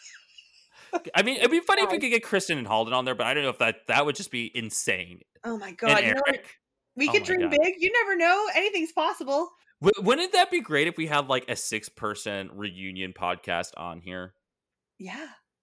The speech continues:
Speaker 2: Actually, that would be really fun.
Speaker 1: I can do it.
Speaker 2: Yeah.
Speaker 1: Bet. <laughs>
Speaker 2: All right. You know what? It's, it's now set in stone. All six of us are gonna come back, and all six of us are gonna be on the show together. <laughs>
Speaker 1: It's true. I'm gonna make it happen.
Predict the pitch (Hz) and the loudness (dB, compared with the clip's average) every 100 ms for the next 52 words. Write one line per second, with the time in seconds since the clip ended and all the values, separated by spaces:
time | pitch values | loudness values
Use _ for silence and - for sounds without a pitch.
0 | _ - 165 320 220 349 220 151 120 - | _ -14 -4 0 0 -2 -4 -4 -6 -4
1 | 110 78 - _ _ 196 262 233 160 156 | -6 -8 -16 _ _ -10 -8 -8 -6 -8
2 | 185 _ _ _ _ - 101 139 - _ | -10 _ _ _ _ -14 -12 -12 -16 _
3 | _ - 202 151 - _ _ _ - - | _ 0 2 2 -2 _ _ _ -10 -10
4 | - - - 151 127 107 - _ - 139 | -10 -18 2 4 6 4 -4 _ -4 0
5 | 175 196 180 - _ - 147 147 - 131 | 4 4 4 -2 _ -2 0 0 -2 -8
6 | 113 - 131 139 156 143 - 120 104 98 | -10 0 2 2 2 -4 -2 0 0 -2
7 | - _ _ - 143 147 - 131 131 120 | -10 _ _ 4 6 6 2 -4 -2 -2
8 | 117 120 107 104 107 95 90 95 _ 127 | 0 -2 -4 -4 -2 2 2 0 _ -6
9 | 131 127 - 127 120 107 104 104 95 90 | 0 0 0 -6 -4 -4 -2 -6 -6 -8
10 | 85 95 - 69 80 64 65 - _ - | -6 -6 -8 -8 -8 -10 -12 -16 _ -20
11 | - _ - - 311 403 - 175 190 214 | -20 _ -14 -6 -4 -4 -8 -10 -6 -2
12 | 226 269 254 214 196 | 0 2 0 0 -10